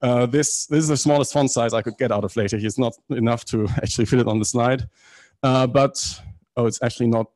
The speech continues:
showing, but there's an oct command somewhere in here to octavate a score, and the end result is that I only had to write the lower line here,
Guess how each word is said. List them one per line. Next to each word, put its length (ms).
showing, 460
but 140
there's 320
an 240
oct 340
command 420
somewhere 440
in 160
here 220
to 200
octavate 640
a 60
score, 360
and 200
the 220
end 140
result 340
is 160
that 240
I 240
only 240
had 160
to 120
write 360
the 80
lower 320
line 240
here, 420